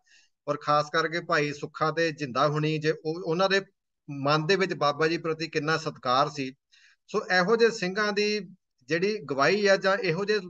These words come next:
ਸਿੰਘਾਂ ਦਾ ਸਤਿਕਾਰ ਜੋ ਬਾਬਾ ਜੀ ਪ੍ਰਤੀ ਹੈਗਾ ਸੀ, ਉਹਨੂੰ ਵੀ ਆਪਾਂ ਅੱਖੋਂ ਓਹਲੇ ਨਹੀਂ ਕਰ ਸਕਦੇ। ਕੋਈ ਵਿਚਾਰਕ ਮਤਭੇਦ ਹੋਣਾ ਵੱਡੀ ਗੱਲ ਨਹੀਂ ਹੁੰਦੀ, ਉਹ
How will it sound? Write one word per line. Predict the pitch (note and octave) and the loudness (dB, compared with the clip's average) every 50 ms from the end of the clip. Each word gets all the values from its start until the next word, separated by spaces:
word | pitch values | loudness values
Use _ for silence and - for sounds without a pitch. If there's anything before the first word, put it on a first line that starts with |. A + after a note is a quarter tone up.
| - - | -14 -14
ਸਿੰਘਾਂ | D#3 - - D#3 E3+ F#3 F#3+ G3 | -12 -8 -6 -4 0 2 2 4
ਦਾ | G3 G3 | 4 2
ਸਤਿਕਾਰ | E3 - D#3+ C#3+ - - C#3 C3 C#3 D3+ D#3+ D3+ | 0 0 -4 -10 -6 -2 0 2 2 2 2 0
ਜੋ | E3+ F3 E3+ | -2 -4 -2
ਬਾਬਾ | D#3 C#3+ C#3 - - D#3 | 0 0 0 0 0 -2
ਜੀ | D3 D#3 D#3 | -2 -2 -4
ਪ੍ਰਤੀ | D3+ D#3 D3 - F3 D#3 B2+ | -8 -8 -10 -6 -6 -4 -2
ਹੈਗਾ | A#2 A#2 A#2+ C#3+ C#3+ | -2 0 0 0 0
ਸੀ, | - E3+ | 0 -2
ਉਹਨੂੰ | F3 F3 F#3+ G#3 A3 | -4 -2 -2 0 0
ਵੀ | G#3+ G3+ | 0 2
ਆਪਾਂ | F#3+ E3+ - - F#3 F3 F3 E3 | 0 0 0 -2 -4 -4 -4 -6
ਅੱਖੋਂ | D3+ - - G3 F#3+ | -8 -6 -6 -6 -6
ਓਹਲੇ | F#3 F3+ F3 F#3 E3 | -4 -2 -2 -2 -2
ਨਹੀਂ | E3+ F#3+ F3 | -2 -2 0
ਕਰ | D#3+ C#3 B2+ | -2 -2 -2
ਸਕਦੇ। | G#2+ C3 B2+ C3 A#2+ C#3 F3 F#3 _ _ _ _ - - _ _ _ _ | -2 -6 -6 -4 -4 -4 -6 -6 _ _ _ _ -20 -20 _ _ _ _
ਕੋਈ | - F#3+ G#3 | -2 0 0
ਵਿਚਾਰਕ | G3+ F#3+ D#3+ D3 D#3+ D3 D3 E3 F#3+ F#3 G#3 | 2 0 0 2 4 6 6 6 4 2 0
ਮਤਭੇਦ | G3 F#3+ E3+ D#3+ - F#3+ E3+ F#3+ G3 F#3+ F#3 | 0 2 2 0 0 -2 -2 0 0 2 0
ਹੋਣਾ | D#3+ C3 C#3 C#3+ D3+ E3+ F3+ F#3+ | 0 -2 -2 -2 0 2 0 0
ਵੱਡੀ | F3 D#3 D3+ C#3 D3 F3+ F3 | 2 0 -2 0 0 -2 0
ਗੱਲ | F3 E3+ E3+ F3 | 2 0 0 0
ਨਹੀਂ | F3+ E3+ | -2 -2
ਹੁੰਦੀ, | D#3 C#3+ C3+ B2+ D3 F3+ G#3+ - _ _ | -2 -4 -4 -4 -6 -6 -6 -8 _ _
ਉਹ | E3 E3+ F#3 G3 F#3+ F#3 F#3+ | -6 -4 -2 -2 -4 -6 -8